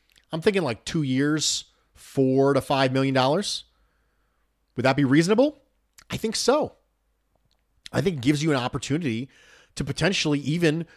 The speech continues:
move on from Star if you really want to. Now, I probably wouldn't at this point, because I'm not interested in creating an additional hole where there doesn't need to be.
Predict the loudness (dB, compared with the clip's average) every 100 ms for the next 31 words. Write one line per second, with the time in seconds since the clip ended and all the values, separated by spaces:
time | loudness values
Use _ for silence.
0 | _ 2 4 4 0 -2 -4 0 0 0
1 | -8 -18 _ _ _ -4 2 4 4 4
2 | 0 -2 -6 -8 _ _ _ -2 2 2
3 | 4 2 2 -2 -2 0 0 -2 -10 -12
4 | -16 _ -10 -6 -6 -4 -6 -6 -8 _
5 | _ _ _ -4 -2 0 0 0 -4 -6
6 | -4 2 4 4 0 -2 -2 -4 -10 -2
7 | 2 2 0 0 -2 -4 -6 -6 -6 -10
8 | -12